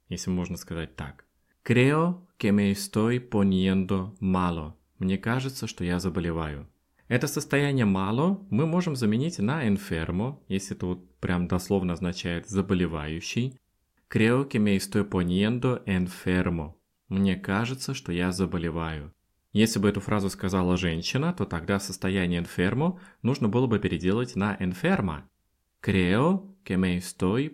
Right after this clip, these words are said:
poniendo enferma. Можно взять слово resfriado. Resfriado — это простывший.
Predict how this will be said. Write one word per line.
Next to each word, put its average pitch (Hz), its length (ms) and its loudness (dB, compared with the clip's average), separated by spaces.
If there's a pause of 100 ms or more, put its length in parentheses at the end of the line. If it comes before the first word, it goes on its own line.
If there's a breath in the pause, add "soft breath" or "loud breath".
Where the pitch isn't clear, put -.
poniendo 87 1000 0 (260)
enferma. 92 840 -2 (540)
Можно 123 320 6
взять 104 240 2
слово 101 320 4
resfriado. 98 1080 0
Resfriado — 107 1120 0
это 131 220 -4
простывший. 92 840 -6